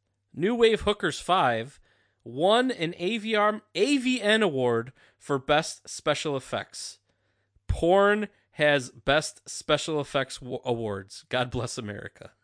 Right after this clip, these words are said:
<laughs> Uh, yeah, that's, that's a great call. I didn't know, uh, porn had special effects. That's,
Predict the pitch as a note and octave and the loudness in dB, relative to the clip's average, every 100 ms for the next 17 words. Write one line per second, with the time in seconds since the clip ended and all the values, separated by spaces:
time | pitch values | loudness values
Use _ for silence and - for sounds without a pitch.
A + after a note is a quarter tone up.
0 | _ _ _ _ _ _ C#4 - A3+ _ | _ _ _ _ _ _ -20 -20 -20 _
1 | A4 - - - - - - G#3+ _ _ | -12 -10 -12 -14 -16 -18 -18 -20 _ _
2 | _ _ - - - _ _ _ _ - | _ _ -20 -20 -20 _ _ _ _ -12
3 | F3 G3+ G3+ B3+ A#2 - G3 A3+ - A3+ | -10 -8 -2 0 0 0 -2 -2 -4 -8
4 | - - - G3 F#3 - E3 D#3+ G#3+ D#3+ | -8 -10 -4 -2 -2 2 4 4 2 0
5 | E3+ F#3 F#3+ F3 F3+ F3 E3 D#3 - - | 0 -2 -2 0 2 4 4 2 -2 -6
6 | - F3 E3+ F3+ E3 D#3+ D#3 - E3+ - | -2 0 2 2 0 -2 -2 -4 -4 -4
7 | C#3 - E3+ G3 - - C#3+ C3+ - - | -8 -4 -2 -2 -6 -8 -4 -4 -6 -16